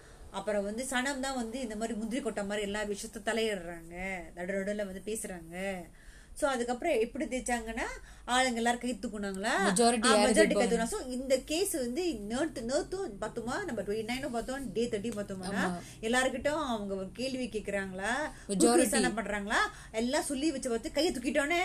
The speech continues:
Speaker 1: ஓகே, கையை தூக்கி வச்சு செய்றாங்கன்னா, அப்ப என்னத்துக்கு ஜட்ஜு?
Speaker 2: அது இல்ல, ஜட்ஜு
Speaker 1: ஓட்ட
Speaker 2: தான்.
Speaker 1: மூடுங்க,
Speaker 2: அதான்
Speaker 1: ஓட்ட
Speaker 2: சொல்றேன்,
Speaker 1: தூக்கி
Speaker 2: ஜட்ஜு,
Speaker 1: வீசுங்க.
Speaker 2: ஜட்ஜு தான் வெர்டிக்ட் சொன்னா, அவங்க போய் அங்க ஆடியன்ஸ் கேட்டாங்கன்னா, மெஜாரிட்டி பீப்புள் தானே அவங்க வோட்
Speaker 1: இது
Speaker 2: பண்ணுவாங்க.
Speaker 1: என்ன ரிடிகுலஸா இருக்கு? கை, இது இப்படிதான் கண்டு, இப்படிதான் செஞ்சாங்க. அந்த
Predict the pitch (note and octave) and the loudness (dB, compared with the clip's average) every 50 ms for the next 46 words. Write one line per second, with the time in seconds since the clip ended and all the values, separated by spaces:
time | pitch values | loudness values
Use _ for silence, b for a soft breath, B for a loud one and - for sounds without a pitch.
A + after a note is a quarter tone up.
0 | D#4 B3 C4+ C4+ - C4+ C4+ C4+ - C4+ C4 C#4 D#4+ A#3+ B3 G3 A#3+ A#3+ G#3 - | 2 2 0 2 4 4 4 4 4 4 2 2 2 0 -2 -2 -2 -2 -2 -2
1 | B3 A#3 A3+ A#3+ D4 C#4 B3+ - C4+ C4+ C4+ D#4+ B4+ C#5+ A#4+ D#4+ - A3 A#3 A#3+ | -2 -2 0 0 0 0 0 0 0 -2 0 0 0 2 4 4 4 6 6 4
2 | G#4+ - G4 - F#4 G4 F4+ C4+ A#3 F#3 G#3+ - - A4 B4+ B4 A4+ G4 F#4+ G#4 | 4 6 4 6 6 8 6 6 6 4 4 6 6 6 8 8 8 10 10 10
3 | G#4+ F4+ F4 E4 C4+ A#3+ G#3 F#3 F3 - - - A4 - - - - C5 - A#4+ | 10 10 8 6 6 4 4 0 -4 -2 0 2 6 8 10 10 12 12 12 12
4 | - G4+ F#4 A4+ - B4+ A4+ F#4 D#4 B3+ C#4+ C#4+ B3+ - - A4 - C#5 B4+ A#4 | 12 12 12 12 12 10 8 8 8 8 8 8 10 10 10 8 8 6 6 8
5 | B4 C#5 C5 A4 G#4 G4 G#4 G#4+ - - E4+ C4 A3+ G#3+ A#3+ D4+ C4+ A#3+ B3+ C4 | 10 10 10 10 10 10 10 10 10 8 6 4 2 0 0 0 -2 -2 -2 -2
6 | C#4 C4+ C#4 G4+ A4+ G#4+ F4 D#4 A3 D#3+ G3+ B3 D#4+ E4+ F#4+ - - C4 A#3+ A3 | -2 -2 -2 -2 -2 -2 -2 -2 0 2 2 2 2 2 2 2 2 2 0 -2
7 | A#3+ A#3+ B3+ G#4 A4 B B B B G#3+ A#3 A#3 C#4+ G4 A4+ A#4 G#4 F4+ D4+ C#4 | -2 -2 -4 -6 -8 B B B B 0 2 4 6 6 6 4 4 2 2 2
8 | D#4+ C4 - G#4+ A#4+ A#4 G#4+ F4+ C#4 A#3+ G#3+ F#3+ F#3 A#3+ C4+ B3 - A#3 G#3+ A3 | 0 0 0 0 0 0 -2 -2 -2 -2 -2 0 0 0 0 0 -2 -4 -4 -2
9 | - - F#4+ - C5 B4 G4 F4+ C#4+ G4+ G4 F#4 G#4 F4+ F4+ F4+ C#4 B3 A3 G3+ | 0 0 2 4 4 4 6 6 6 4 4 4 4 4 4 4 2 2 0 2
10 | A#3+ A#3 A3+ - C4+ C#4 A3+ G#3+ A3 A#3+ B3 - D4 C4 G4 G#4 - D#4 C#4 C4+ | 2 2 2 2 -2 -2 -2 -2 -4 -4 -4 -4 -2 -2 -2 -2 -2 -2 -2 -2
11 | A3 G3+ C#4+ - F#4 - D4+ A#3+ A#3 C#4+ C4 B3 A3+ G3+ G3 G3 G3 G3+ G3+ G3 | -2 -2 -4 -2 -2 -2 -2 -2 -2 -4 -4 -4 -4 -4 -4 -2 0 0 2 0
12 | F#3+ F3+ | 0 -4